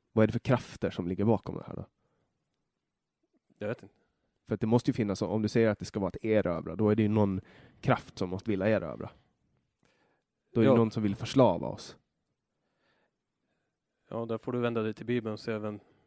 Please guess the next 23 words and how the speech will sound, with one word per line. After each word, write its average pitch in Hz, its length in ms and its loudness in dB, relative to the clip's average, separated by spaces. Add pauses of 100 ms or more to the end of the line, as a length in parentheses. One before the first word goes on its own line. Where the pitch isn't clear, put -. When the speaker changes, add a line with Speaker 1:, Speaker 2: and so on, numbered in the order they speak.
Speaker 2:
vem 113 200 2
det 110 100 4
är 104 80 2
som, 107 340 -2 (480)
som 117 200 0
vill 104 140 2
förslava 107 440 2
oss. - 200 -4
Speaker 1:
Det 117 120 -4
är 113 40 4
ju 101 120 2
djävulen 78 460 -2
enligt - 240 -18
Bibeln. 82 280 -10 (560)
Speaker 2:
Ja, 104 280 -4
om, 107 180 -4
om 101 100 -2
man 98 100 -4
tror 107 160 -10
på 110 140 -8
djävulen. 104 320 -8 (160)
Då, 104 240 -12 (920)
eh, 98 380 -6